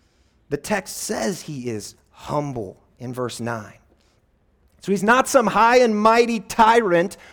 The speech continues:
who rules from far away, barking out orders and commands. No, he's a humble king, near to the people. He's approachable.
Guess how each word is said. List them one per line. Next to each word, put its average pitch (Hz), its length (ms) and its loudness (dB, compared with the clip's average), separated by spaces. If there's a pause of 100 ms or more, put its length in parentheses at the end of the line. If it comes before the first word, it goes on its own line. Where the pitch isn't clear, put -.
who 214 180 2
rules 233 640 4
from 226 260 0
far 233 380 6
away, 190 580 6 (180)
barking 262 540 4
out 233 260 2
orders 233 400 4
and 208 160 0
commands. 202 680 2 (200)
No, 220 160 4
he's 180 220 -2
a 156 140 -4 (140)
humble 180 420 -8
king, 98 420 -12 (460)
near 139 640 -6 (100)
to 107 220 -8
the 98 100 -14
people. 107 500 -16 (760)
He's 120 220 -10
approachable. 120 800 -4